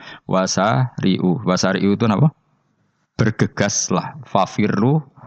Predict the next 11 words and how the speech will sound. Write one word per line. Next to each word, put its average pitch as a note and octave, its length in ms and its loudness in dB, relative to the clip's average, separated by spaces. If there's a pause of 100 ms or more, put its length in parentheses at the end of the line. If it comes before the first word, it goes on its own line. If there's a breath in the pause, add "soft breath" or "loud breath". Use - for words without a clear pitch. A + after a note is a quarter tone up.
(260 loud breath)
larilah. G2 480 2
Jadi F2+ 240 -2
fafirru A#2 800 2
ilallah, G2+ 560 2
maka G2 400 2
larilah. G2+ 720 0 (600 loud breath)
Firu C#3+ 320 2
itu E3 80 0
lari C#3+ 240 0
apa C3 200 0
berjalan? A2 400 0